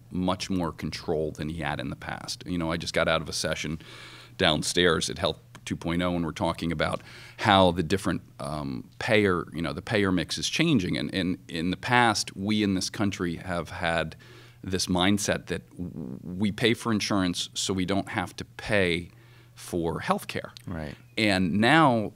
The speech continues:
Speaker 1: with the payer, w-, with the, the models that are coming out from the payers, big deductibles, big copays,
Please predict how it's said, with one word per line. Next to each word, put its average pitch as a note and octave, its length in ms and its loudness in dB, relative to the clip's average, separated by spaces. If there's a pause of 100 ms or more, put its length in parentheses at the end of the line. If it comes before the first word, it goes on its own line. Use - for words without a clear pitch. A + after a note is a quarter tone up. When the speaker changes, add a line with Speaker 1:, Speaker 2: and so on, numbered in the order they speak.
Speaker 1:
with G2 360 -2
the F2+ 120 0
payer, B2 380 0
w-, E2+ 280 -4
with F#2 260 -2
the, F2 220 -4
the D2+ 180 -6
models G2+ 420 2
that F#2 100 -2
are F2+ 80 0
coming F2 280 -4
out C#2 180 -4
from A2+ 200 0
the D3 100 0
payers, C2+ 520 -6 (680)
big F#2+ 180 -2
deductibles, F2 680 -2
big F#2+ 200 -2
copays, F2 640 0